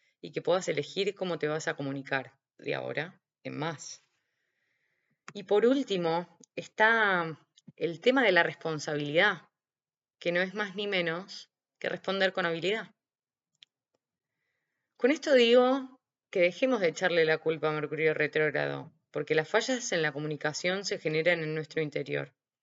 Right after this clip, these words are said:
Y si indefectiblemente el ex malo aparece, ahora sabés, con todo lo que te enseñé, que tenés la posibilidad de responder o no. Y te invito a que tengas presente que cada acción tiene su consecuencia.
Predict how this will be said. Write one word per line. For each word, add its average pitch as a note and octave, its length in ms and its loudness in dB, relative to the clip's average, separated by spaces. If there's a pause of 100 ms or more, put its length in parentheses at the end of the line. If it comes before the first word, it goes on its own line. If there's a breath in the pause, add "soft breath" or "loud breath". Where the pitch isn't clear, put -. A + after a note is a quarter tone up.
(600)
Y D#3+ 100 -12
si - 120 -6
indefectiblemente F3+ 960 2
el D#3 100 2
ex - 200 -4
malo D#3+ 240 4
aparece, D3+ 680 -2 (280)
ahora D3 260 -2
sabés, D3+ 680 0
con C#3+ 180 -4
todo D3+ 140 0
lo D#3 100 2
que C#3+ 100 -4
te D3 100 -2
enseñé, C#3 640 -4 (720)
que F#3 100 -4
tenés G#3+ 180 0
la A3+ 120 4
posibilidad F#3 520 2
de G3 80 6
responder F3 420 -2
o F#3 60 4
no. F#3+ 260 -6 (1400)
Y F#3 80 -16
te A#3 100 0
invito B3+ 220 2
a - 40 0
que A#3+ 80 0
tengas G#3+ 260 0
presente D#3+ 720 0
que - 140 -12
cada G3+ 200 8
acción G3 380 2
tiene F3+ 180 -2
su D3+ 120 -8
consecuencia. C#3+ 840 -6